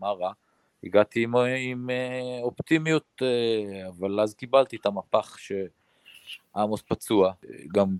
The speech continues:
שבוע לפני זה, שהייתי בטורונטו, התקשר, התקשר אליי גליקשטיין, הקפטן של הנבחרת,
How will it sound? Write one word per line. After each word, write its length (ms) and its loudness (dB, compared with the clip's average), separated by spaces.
שבוע 380 8
לפני 460 0
זה, 320 2
שהייתי 280 -6
בטורונטו, 600 0
התקשר, 540 -4
התקשר 560 -4
אליי 180 0
גליקשטיין, 680 -8
הקפטן 680 0
של 140 -8
הנבחרת, 600 -2